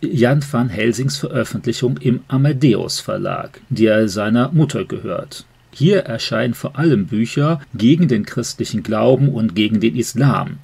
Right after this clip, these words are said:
sowie über allerlei politische und wirtschaftliche Verschwörungen von vorgeblich gewaltigem Ausmaß. Alle bekannten Medien, Parteien und Wirtschaftsunternehmen wollen demnach nichts anderes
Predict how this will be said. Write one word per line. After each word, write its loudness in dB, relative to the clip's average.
sowie 2
über 0
allerlei 0
politische 2
und -2
wirtschaftliche -4
Verschwörungen 2
von 0
vorgeblich -2
gewaltigem -4
Ausmaß. -6
Alle 6
bekannten 0
Medien, 4
Parteien -2
und -6
Wirtschaftsunternehmen 0
wollen 6
demnach 6
nichts 0
anderes 0